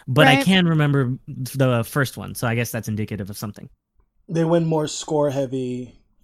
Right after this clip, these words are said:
Speaker 3: for three.
Speaker 1: Yeah.
Speaker 3: They went more score heavy for three. As, as opposed
Speaker 2: I feel
Speaker 3: to
Speaker 2: that.
Speaker 3: the music being the different artists and tracks playing out
Speaker 2: Mm-hmm.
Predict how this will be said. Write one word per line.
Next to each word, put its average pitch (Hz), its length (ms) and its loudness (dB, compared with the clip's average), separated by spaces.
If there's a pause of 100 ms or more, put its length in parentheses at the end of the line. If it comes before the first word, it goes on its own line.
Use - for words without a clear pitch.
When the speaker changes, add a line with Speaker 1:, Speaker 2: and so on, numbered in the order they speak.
Speaker 3:
for 135 160 -6
three. - 140 -2
Speaker 1:
Yeah. 110 340 2
Speaker 3:
They 151 80 -2
went 156 140 0
more 151 120 -2
score 143 320 -2
heavy 127 220 -6
for 123 120 -16
three. 120 440 -12 (1200)
As, 143 240 -8
as 143 180 0
opposed 135 380 -2
Speaker 2:
I 311 40 2
feel 233 140 2
Speaker 3:
to 202 60 -2
Speaker 2:
that. 208 240 -2 (100)
Speaker 3:
the 151 60 -4
music 139 480 -2 (120)
being 131 580 -4
the 131 540 -2 (180)
different 143 280 -6
artists 127 480 -8
and 123 280 -12 (680)
tracks 147 420 0
playing 127 380 -4
out 196 240 2
Speaker 2:
Mm-hmm. 202 140 -2